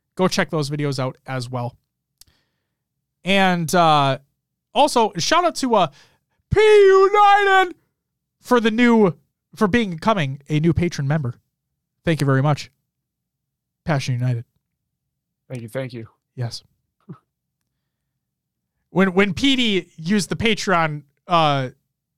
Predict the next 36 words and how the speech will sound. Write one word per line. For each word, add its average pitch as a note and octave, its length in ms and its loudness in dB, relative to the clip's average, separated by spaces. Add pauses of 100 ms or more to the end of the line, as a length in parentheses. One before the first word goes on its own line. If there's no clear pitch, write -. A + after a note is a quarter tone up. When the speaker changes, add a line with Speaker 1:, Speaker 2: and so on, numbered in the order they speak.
(600)
Speaker 1:
command F#3 420 0
in E3 180 -2
chat. D3+ 340 -2
I'm D3+ 140 -2
like, C3+ 180 0
"Oh, C#3 100 2
I C#3+ 120 0
think D3+ 140 -2
I D3 60 0
know C#3+ 80 0
where C#3+ 120 0
this C3+ 100 0
is C3+ 60 -2
going." C3+ 200 -2 (1200)
Speaker 2:
<laughs> G#3 100 -12 (880)
Speaker 1:
Shout D#3+ 240 0
out C#3 100 -2
P D3 140 -4
D. B2+ 220 -4
Shout D3+ 240 -2
out C#3 80 -2
Passion C#3+ 300 -4
United. C3 360 -2 (480)
That's A#3+ 240 0
all D4 120 2
I A#3 100 0
got, A3 260 0
Will. G#3+ 200 2
So A#3 180 0
without A#3 240 0
further A3+ 220 0
ado, A3 140 -2
if F#3+ 100 -6
you B3 80 -2
wouldn't E3+ 180 -2
mind C#3+ 340 -2